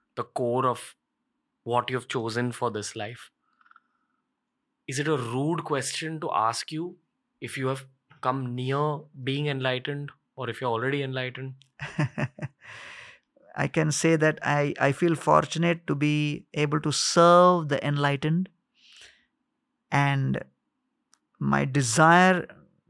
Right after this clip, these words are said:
Speaker 2: and intensity to serve those who are enlightened and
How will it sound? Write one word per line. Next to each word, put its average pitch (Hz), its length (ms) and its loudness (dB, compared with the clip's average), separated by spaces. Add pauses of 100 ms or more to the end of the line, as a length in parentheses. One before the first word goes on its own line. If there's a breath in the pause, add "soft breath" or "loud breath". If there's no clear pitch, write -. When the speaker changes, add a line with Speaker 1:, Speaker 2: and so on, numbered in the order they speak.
(320)
Speaker 2:
and 143 180 -4
intensity 170 600 2
to 165 140 0
serve 160 680 2 (720)
those 151 380 4
who 147 100 4
are 151 120 4
enlightened 156 760 2 (160)
and 139 320 -2